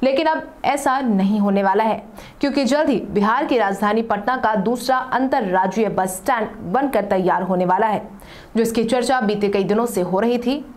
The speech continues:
लेकिन अब यह हकीकत में बदलने वाला है, क्योंकि अब इस बस स्टैंड के निर्माण को लेकर बिहार सरकार ने बीते दिन आयोजित हुए कैबिनेट की बैठक में मुहर लगा दी है।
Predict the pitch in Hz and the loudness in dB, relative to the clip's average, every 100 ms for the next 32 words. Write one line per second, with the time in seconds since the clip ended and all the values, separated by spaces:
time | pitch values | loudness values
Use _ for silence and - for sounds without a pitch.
0 | 233 254 320 - 269 254 220 185 190 226 | -2 0 0 0 0 2 0 0 -2 -2
1 | 247 262 - - - 196 185 175 180 202 | -2 -2 -4 -8 -2 0 2 2 2 2
2 | 214 202 - - - - 330 311 339 359 | 0 0 -6 -16 -18 -2 0 2 2 0
3 | 320 254 277 - 294 320 320 262 214 208 | 0 0 0 0 0 2 2 2 2 0
4 | 233 302 294 226 214 208 202 208 196 220 | 0 0 0 0 0 0 0 -2 -2 -2
5 | 208 226 247 262 262 196 208 214 240 240 | 0 0 0 0 0 -2 0 0 0 0
6 | 190 190 214 254 196 202 233 226 214 233 | 0 2 2 0 0 2 2 0 0 0
7 | 277 285 214 190 196 240 226 226 185 175 | -2 -2 -2 0 -2 -2 -2 0 0 0
8 | 160 165 180 220 247 254 | 0 0 0 2 0 -2